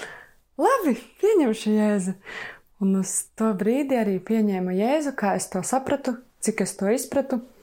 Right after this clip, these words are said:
Man tika iedota jaunā derība līdzi, ko arī mājās dažas reizes nedēļā sāku lasīt, bet tādas kā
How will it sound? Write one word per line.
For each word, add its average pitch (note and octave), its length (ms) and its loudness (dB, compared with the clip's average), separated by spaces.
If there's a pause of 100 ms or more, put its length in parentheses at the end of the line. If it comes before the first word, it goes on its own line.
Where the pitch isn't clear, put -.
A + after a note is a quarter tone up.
(400)
Man A#3 240 0
tika A3 220 -2
iedota G3 420 0
jaunā G3 400 0
derība C#4 400 2
līdzi, C4+ 380 0 (1160)
ko G3+ 200 -2
arī G#3+ 180 2 (720)
mājās G3+ 600 0 (340)
dažas G3 320 0
reizes G#3 320 0
nedēļā F#3+ 500 0
sāku G3+ 440 -2
lasīt, A#3 420 -2 (560)
bet F#3 380 -2 (240)
tādas G3 480 0 (100)
kā F3+ 160 0